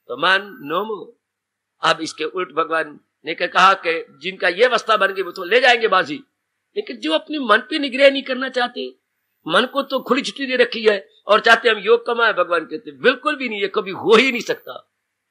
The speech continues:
योग कमाने वाला अगर बाहरमुखी है, योग कमाने का फिक्स्ड फैक्टर कौन है? माइंड। और अगर मन ही बाहरमुखी है तो योग कमाएगा कौन? आपने अपने बेटे को ट्यूशन रख दी, इंग्लिश में वो वीक था, उसकी एफिशिएंसी पूरी करने के लिए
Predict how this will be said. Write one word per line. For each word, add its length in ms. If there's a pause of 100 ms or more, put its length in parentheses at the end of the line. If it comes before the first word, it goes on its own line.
(400)
योग 300
कमाने 320
वाला 320
अगर 280
बाहरमुखी 540
है, 260 (440)
योग 240
कमाने 300
का 140
फिक्स्ड 360
फैक्टर 360
कौन 240
है? 60
माइंड। 280 (760)
और 80
अगर 180
मन 200
ही 60
बाहरमुखी 460
है 100
तो 80
योग 200
कमाएगा 300
कौन? 240 (560)
आपने 240
अपने 180
बेटे 200
को 100
ट्यूशन 260
रख 180
दी, 100
इंग्लिश 260
में 80
वो 160
वीक 200
था, 460 (960)
उसकी 640
एफिशिएंसी 800
पूरी 260
करने 280
के 120
लिए 360